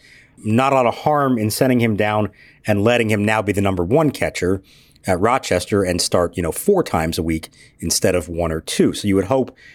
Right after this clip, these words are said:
that that would do something for him. Barrera, I agree, impressed last year. I mean, there was a point that he was kind of their number one when they had a bunch of guys injured,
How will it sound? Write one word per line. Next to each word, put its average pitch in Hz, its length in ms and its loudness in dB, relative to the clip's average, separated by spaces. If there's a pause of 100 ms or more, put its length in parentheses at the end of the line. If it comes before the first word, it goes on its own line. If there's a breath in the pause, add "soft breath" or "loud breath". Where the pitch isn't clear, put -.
(160 loud breath)
that 104 120 -2
that 107 200 -2
would 95 280 -4
do 95 140 0
something 90 280 -4
for 90 180 -4
him. 104 320 0 (340)
Barrera, 123 420 2
I 120 120 0
agree, 123 420 0 (420 loud breath)
impressed 123 480 0
last 120 300 0
year. 143 160 4
I - 20 2
mean, 120 120 2
there 170 120 4
was 240 100 2
a 220 40 2
point 214 260 0
that 123 100 2
he 151 120 4
was 135 300 2 (400 soft breath)
kind 180 200 -2
of 180 40 0
their 110 100 2
number 104 280 2
one 95 500 0
when 92 140 0
they 98 120 2
had 107 100 0
a 87 60 -2
bunch 113 240 -2
of 90 60 -6
guys 92 200 0
injured, 95 380 0